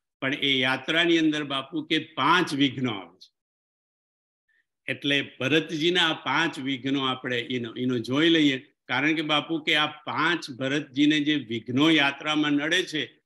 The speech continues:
એ આપણી બધાના જ વિઘ્નો છે, આપણી બધાની જ યાત્રાના આ વિઘ્નો છે. ખાલી ફરક એટલો છે કે એનો, એનો, એનો, એનો કાળ જુદો હોય, એનો ક્રમ જુદો હોય, એના પાત્ર જુદા હોય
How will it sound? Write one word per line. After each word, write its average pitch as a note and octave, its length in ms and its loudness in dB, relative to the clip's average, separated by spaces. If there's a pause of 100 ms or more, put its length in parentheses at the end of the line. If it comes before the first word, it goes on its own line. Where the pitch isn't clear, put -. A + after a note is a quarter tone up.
એ F3+ 200 -2
આપણી D3 360 0
બધાના D#3 800 2
જ G#3 120 0
વિઘ્નો C#3+ 420 0
છે, - 140 -18 (760)
આપણી F3+ 340 -2
બધાની D#3+ 800 2
જ F#3 60 -6
યાત્રાના D#3 760 0
આ C#3 260 -4
વિઘ્નો B2 500 -2
છે. A#2+ 200 -6
ખાલી - 500 0
ફરક E3 440 0
એટલો F3+ 320 -4
છે D#3 260 -2 (360)
કે E3+ 120 4
એનો, F3 540 2 (200)
એનો, E3+ 280 2
એનો, D#3 280 0
એનો D3 200 0
કાળ E3+ 500 2
જુદો D#3 320 -4
હોય, B2+ 400 -6 (280)
એનો E3+ 240 2
ક્રમ F#3 540 2
જુદો D3+ 380 0
હોય, A2+ 360 -8 (240)
એના F3+ 180 2
પાત્ર E3 680 0
જુદા C#3+ 380 0
હોય G#2+ 320 -10